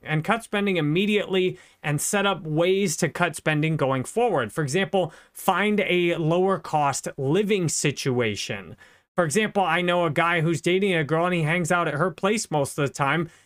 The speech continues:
and he's in financial insecurity because he won't give up his own place, which costs him thousands of dollars a month, and he doesn't even hardly spend time there.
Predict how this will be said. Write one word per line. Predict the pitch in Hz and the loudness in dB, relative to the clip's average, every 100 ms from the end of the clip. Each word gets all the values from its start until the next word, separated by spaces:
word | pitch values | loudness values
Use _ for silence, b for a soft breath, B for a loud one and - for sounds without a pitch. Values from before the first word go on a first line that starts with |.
| B | B
and | 151 156 | -2 0
he's | 147 180 156 | 2 2 2
in | 202 | 0
financial | 202 185 180 196 - 196 | 0 0 0 0 0 0
insecurity | 190 - 151 220 240 196 | 0 -2 -2 0 0 0
because | 175 165 185 180 | 0 0 -2 2
he | 175 | 0
won't | 160 185 180 | 2 0 -2
give | 156 165 | -2 0
up | 175 - | -2 0
his | 160 139 | -2 0
own | 170 156 | 0 0
place, | - 202 220 - B B - | 0 0 0 -4 B B -4
which | 147 | -4
costs | - 180 156 | 0 -2 0
him | 185 160 | -2 0
thousands | 170 185 175 185 160 | 2 2 0 0 0
of | |
dollars | 170 170 160 160 | 0 2 0 0
a | |
month, | 156 160 156 | 0 0 0
and | 143 | -2
he | 135 | 0
doesn't | 151 147 156 | -2 0 -2
even | 147 | -2
hardly | 123 147 139 135 | -2 -2 -2 -4
spend | - 117 107 | -4 -6 -2
time | - 175 165 | -2 0 2
there. | 135 95 | 2 0